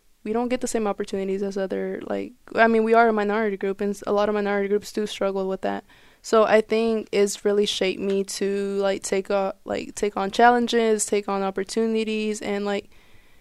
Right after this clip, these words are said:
it's very rare, and that's something, like, not that it's rare, it's, it's becoming more common now, like Mo, um, like Coach said,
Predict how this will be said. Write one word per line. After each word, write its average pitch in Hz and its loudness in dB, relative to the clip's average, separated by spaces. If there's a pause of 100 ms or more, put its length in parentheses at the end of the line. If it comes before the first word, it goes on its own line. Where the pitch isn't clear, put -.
(440)
it's 220 8
very 220 4
rare, 202 4
and 202 2
that's 202 0
something, 208 0
like, 202 -4 (180)
not 247 2
that 208 4
it's 202 0
rare, 196 -2 (360)
it's, - -2
it's - 2
becoming 247 2
more 208 2
common 190 0
now, 185 0
like 196 -2
Mo, 190 -4
um, 196 -4 (500)
like 196 0
Coach 202 2
said, 196 2